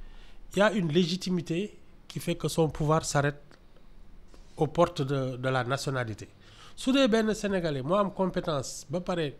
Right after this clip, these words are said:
moom, il a la légitimité de ça, ah, vous allez partager le pouvoir. Tandis que quand c'est les étrangers, ils se, ils s'estiment heureux, moom,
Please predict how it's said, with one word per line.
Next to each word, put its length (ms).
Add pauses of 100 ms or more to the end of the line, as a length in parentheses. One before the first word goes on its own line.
moom, 240
il 100
a 100
la 120
légitimité 720 (360)
de 60
ça, 300 (420)
ah, 240 (480)
vous 240
allez 180
partager 440
le 100
pouvoir. 400 (180)
Tandis 300
que 80
quand 220
c'est 140
les 180
étrangers, 440 (520)
ils 80
se, 260 (100)
ils 100
s'estiment 540
heureux, 300 (340)
moom, 260